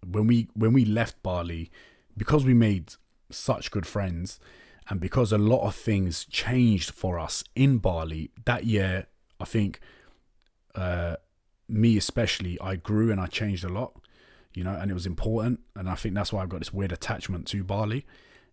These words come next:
And, uh, when we left, one of our good friends, Alina, that we met there, that you guys would know, and if you don't, you'll see her in our story soon,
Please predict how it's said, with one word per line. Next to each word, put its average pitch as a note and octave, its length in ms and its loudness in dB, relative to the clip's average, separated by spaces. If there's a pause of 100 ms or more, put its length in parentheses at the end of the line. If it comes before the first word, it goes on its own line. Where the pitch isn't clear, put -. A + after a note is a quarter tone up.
And, F#2 260 -2
uh, F2 60 -2
when A#2 180 4
we B2 100 8
left, A#2+ 440 2 (1040)
one A2+ 140 4
of A2+ 80 4
our G#2+ 80 6
good F#2+ 180 0
friends, G2+ 320 0
Alina, G2 340 0
that D#2+ 140 -6
we F2+ 120 -2
met G2 240 -2
there, E2 260 -8 (200)
that - 100 -16
you F2+ 80 -8
guys F#2 260 -2
would E2+ 120 -6
know, F2 300 -4 (360)
and E2 60 -6
if - 80 -8
you F#2 60 -2
don't, F2+ 240 0
you'll E2 140 -6
see F2+ 240 -4
her E2+ 240 -4
in E2 140 -8
our D#2+ 100 -8
story E2+ 400 -6
soon, E2 380 -8